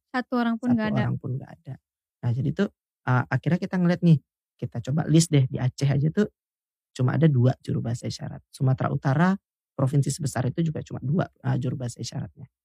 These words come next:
Speaker 2: Tapi sekarang, eh, kita udah mulai banyak alumni yang juga belajar dari Aceh, dari Sumatera Utara, dan provinsi-provinsi lain. Nah,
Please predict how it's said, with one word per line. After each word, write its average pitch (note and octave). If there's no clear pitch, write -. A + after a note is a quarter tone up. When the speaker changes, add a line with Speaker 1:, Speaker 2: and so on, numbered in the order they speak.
Speaker 2:
Tapi D#3
sekarang, F3
eh, B2
kita F3
udah B2+
mulai C3
banyak A#2+
alumni B2+
yang A#2+
juga -
belajar A#2
dari C3
Aceh, B2+
dari A2
Sumatera B2+
Utara, C3+
dan B2
provinsi-provinsi B2
lain. D3
Nah, B2